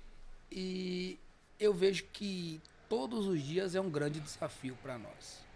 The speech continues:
Em todas as áreas da vida, eu sempre procuro, procuro, é, dar tempo ao tempo. Não adianta tomar também decisões toda hora. É preciso tomar uma decisão e esperar um pouco.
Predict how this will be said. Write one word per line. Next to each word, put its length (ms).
Em 140
todas 340
as 240
áreas 320
da 140
vida, 420
eu 100
sempre 280
procuro, 460
procuro, 800
é, 480
dar 160
tempo 380
ao 120
tempo. 360
Não 60
adianta 340
tomar 360
também 320
decisões 500
toda 300
hora. 280
É 60
preciso 420
tomar 240
uma 120
decisão 300
e 60
esperar 340
um 60
pouco. 420